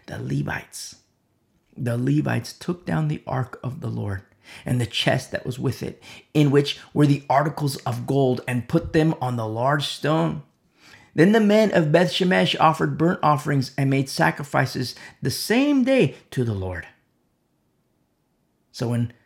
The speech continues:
the five lords of the Philistines had seen it,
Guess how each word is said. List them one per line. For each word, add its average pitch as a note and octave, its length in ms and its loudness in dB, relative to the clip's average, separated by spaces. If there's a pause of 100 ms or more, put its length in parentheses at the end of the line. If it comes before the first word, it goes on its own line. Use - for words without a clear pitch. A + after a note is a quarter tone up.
(160)
the A2 120 -4
five C3+ 420 4
lords C3+ 340 4
of B2+ 100 0
the B2 60 0
Philistines C3+ 600 2
had A2+ 180 2
seen G#3+ 260 0
it, D3+ 200 2